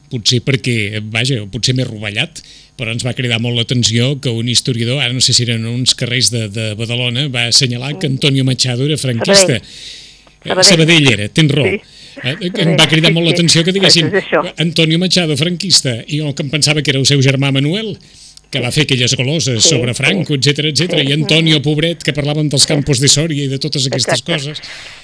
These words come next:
Speaker 2: Doncs
Speaker 1: I,
Speaker 2: res,
Speaker 1: mm,
Speaker 2: doncs,
Speaker 1: i de
Speaker 2: doncs és el que
Speaker 1: l'Espanya,
Speaker 2: feia.
Speaker 1: i de l'Espanya partida en dos i tot això, doncs, en fi,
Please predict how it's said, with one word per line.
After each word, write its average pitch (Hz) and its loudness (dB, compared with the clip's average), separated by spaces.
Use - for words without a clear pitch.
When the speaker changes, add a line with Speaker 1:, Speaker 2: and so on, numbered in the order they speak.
Speaker 2:
Doncs 180 -4
Speaker 1:
I, 123 2
Speaker 2:
res, 190 -2
Speaker 1:
mm, 165 -8
Speaker 2:
doncs, 147 -6
Speaker 1:
i - -6
de 127 0
Speaker 2:
doncs 143 -2
és - -
el 143 0
que 143 2
Speaker 1:
l'Espanya, 160 4
Speaker 2:
feia. 147 2
Speaker 1:
i - 4
de 147 2
l'Espanya 143 0
partida 131 -2
en 127 0
dos 151 -4
i 147 -4
tot 143 -6
això, 175 -4
doncs, 160 -8
en 139 -4
fi, 113 -6